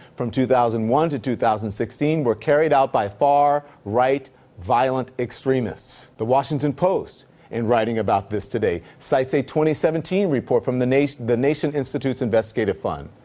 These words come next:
It found that far-right plots and attacks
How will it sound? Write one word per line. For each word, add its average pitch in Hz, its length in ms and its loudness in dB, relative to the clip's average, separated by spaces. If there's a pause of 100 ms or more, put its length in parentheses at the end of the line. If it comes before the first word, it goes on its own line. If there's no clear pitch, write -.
(220)
It 117 120 -2
found 131 340 2
that 107 140 0
far-right 156 680 2
plots 117 520 0 (580)
and 170 260 2
attacks 131 640 0